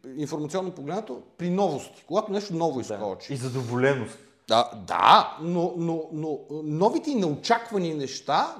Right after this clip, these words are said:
Speaker 1: много предизвикват, а, такъв кратък допаминов,
Speaker 2: Да.
Speaker 1: а, удар. И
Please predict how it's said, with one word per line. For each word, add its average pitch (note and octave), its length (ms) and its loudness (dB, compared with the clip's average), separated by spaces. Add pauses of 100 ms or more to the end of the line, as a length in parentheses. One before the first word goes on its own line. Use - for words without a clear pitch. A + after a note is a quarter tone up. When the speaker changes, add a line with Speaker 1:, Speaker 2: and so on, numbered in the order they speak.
Speaker 1:
много F#3+ 520 0
предизвикват, G3 760 -6
а, F#3+ 320 -2
такъв - 260 -6
кратък F3+ 380 -2
допаминов, D3 600 -6
Speaker 2:
Да. G#2 200 -4
Speaker 1:
а, C#3 40 -8 (120)
удар. C#3 320 -4 (760)
И D3 180 -4